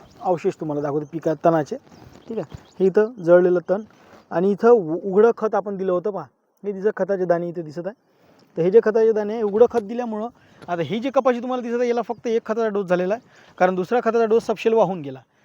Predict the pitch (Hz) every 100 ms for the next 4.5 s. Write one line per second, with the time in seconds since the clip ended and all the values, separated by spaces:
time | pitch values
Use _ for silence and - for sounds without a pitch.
0 | _ _ - 185 190 - 202 214 240 269
1 | 262 185 208 214 214 196 233 254 196 208
2 | 196 208 226 240 220 220 220 196 226 202
3 | 196 220 214 214 226 247 _ _ - 202
4 | - 180 196 185 226